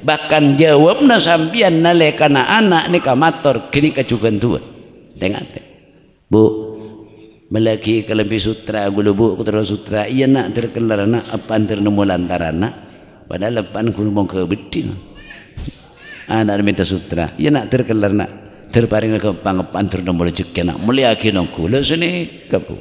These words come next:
Kadang-kadang bu ibu risau tak salah. Bu, melaki kelempi sutra. Apaan sih ke belia?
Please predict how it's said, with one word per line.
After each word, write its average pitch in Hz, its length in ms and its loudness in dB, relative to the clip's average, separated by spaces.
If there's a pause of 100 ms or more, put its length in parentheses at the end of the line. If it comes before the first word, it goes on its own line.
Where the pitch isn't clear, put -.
(1300)
Kadang-kadang 139 560 2
bu 135 160 0
ibu 127 320 0
risau 117 480 0
tak 110 240 0
salah. 104 640 -6
Bu, 143 160 0 (400)
melaki 131 320 0
kelempi 117 240 -2
sutra. 113 320 -2
Apaan 165 320 2
sih 165 160 2
ke 165 80 4
belia? 135 320 2